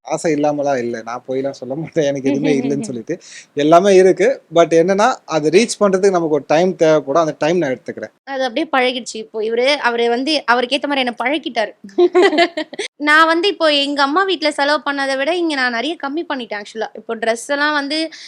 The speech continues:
Speaker 3: எங்க அம்மா கிட்ட எல்லாம் வந்து முதல்ல ட்ரெஸ் பார்க்க மாட்டேன், ரே-, டேக் தான் பார்ப்பேன். தௌசண்ட் ஃபைவ் ஹண்ட்ரடா, டூ தௌசண்டா, அந்த மாதிரி.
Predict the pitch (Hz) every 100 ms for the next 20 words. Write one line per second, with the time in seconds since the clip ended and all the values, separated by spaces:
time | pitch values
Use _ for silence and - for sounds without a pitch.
0 | - - 254 247 269 320 311 302 330 302
1 | 294 330 330 277 240 226 240 247 320 320
2 | 233 240 - 359 320 285 269 226 220 214
3 | 220 - _ _ - 247 277 320 330 294
4 | 240 233 208 _ 233 247 269 262 240 240
5 | 240 240 254 247 254 247 247 247 233 233
6 | 226 233 226